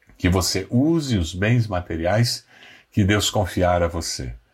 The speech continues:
que você consagre aqueles bens materiais ao Senhor e com isso consagre a tua vida, dizendo: "Tudo que tenho, tudo que sou pertence ao Senhor." E com fidelidade,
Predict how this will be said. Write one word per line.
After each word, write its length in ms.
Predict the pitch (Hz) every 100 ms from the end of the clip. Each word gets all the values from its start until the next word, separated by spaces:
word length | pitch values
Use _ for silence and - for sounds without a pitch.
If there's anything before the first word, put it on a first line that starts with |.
| _ _ _
que 80 | -
você 260 | 113 - 135
consagre 840 | 135 120 - - 151 170 165 135
aqueles 380 | 92 117 104 85
bens 340 | 107 123 123
materiais 840 | 113 95 98 87 95 117 131 117 107
ao 140 | 127
Senhor 600 | - 127 104 82 85 82 _ _ - - - -
e 120 | 95
com 240 | 104 107
isso 320 | 107 104 - 101
consagre 560 | 101 - 104 104 95
a 40 | 90
tua 220 | 101 82
vida, 420 | 76 73 69 69 _ _ _ _
dizendo: 540 | 104 95 104 104 95
"Tudo 260 | 92 113 120
que 140 | -
tenho, 500 | 113 - 82 82 87 - _ _ _
tudo 280 | - 196 190
que 120 | -
sou 440 | 147 - 95 92 90 -
pertence 880 | 107 90 - 98 92 90 - 90 - - -
ao 180 | - 95
Senhor." 480 | 90 90 85 80 90
E 60 | 101
com 140 | 196
fidelidade, 880 | - 151 131 104 82 87 80 69